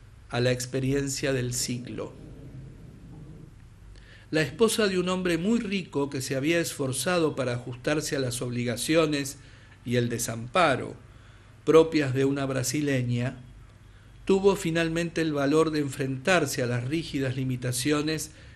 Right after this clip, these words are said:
que las expectativas de su papel le imponían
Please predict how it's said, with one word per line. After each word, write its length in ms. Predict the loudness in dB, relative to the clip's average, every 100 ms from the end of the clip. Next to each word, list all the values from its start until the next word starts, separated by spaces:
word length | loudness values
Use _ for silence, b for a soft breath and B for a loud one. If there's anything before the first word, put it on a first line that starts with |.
| -4
que 100 | 0
las 200 | 2 0
expectativas 880 | -4 -4 -4 -2 -4 -4 -2 0 -2
de 80 | -4
su 160 | -4
papel 400 | -6 -2 0 2
le 100 | 0
imponían 920 | -2 -4 -4 -2 -2 -2 -2 -4 -6